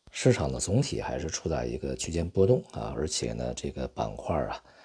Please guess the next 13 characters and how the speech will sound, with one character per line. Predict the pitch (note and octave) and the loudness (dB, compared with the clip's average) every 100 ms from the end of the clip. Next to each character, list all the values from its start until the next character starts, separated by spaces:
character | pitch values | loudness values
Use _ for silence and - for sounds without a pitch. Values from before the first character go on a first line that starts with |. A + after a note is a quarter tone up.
| - - - | -20 -20 -4
轮 | D2+ D2+ | -2 2
动 | F2+ | 2
的 | D2 | 2
也 | B1 A#1 | 0 -2
是 | - D2+ C2+ B1+ A#1+ | -2 -2 -2 -2 -2
比 | A#1 | -4
较 | A1 B1 | -4 -6
快 | - - A2+ - - | -6 4 4 4 -2
啊， | - - | -8 -8
缺 | - - | -6 -4
乏 | D2+ B1+ G#1+ A1+ | -2 -4 -6 -4
一 | B1+ A#1+ | -4 -4
个 | - B1+ A#1 A1+ A1+ | -2 -2 0 0 -2